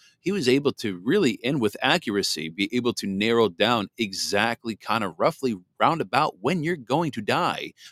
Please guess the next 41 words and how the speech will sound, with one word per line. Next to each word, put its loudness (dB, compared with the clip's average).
assuming 0
you, 0
you -2
know, -2
you -2
don't -2
get -4
into -4
a -6
car 6
accident 0
or -6
a -10
skiing -2
accident -6
doesn't -4
happen -6
or -4
you -4
get -2
taken -6
out -4
by -4
an -12
assassin 2
or, -8
or 4
whatever, 0
right? 2
We're 4
talking 0
strictly -4
just -2
based -2
on -4
your -6
health. -4
Now, 2
as 4
I 6
always 4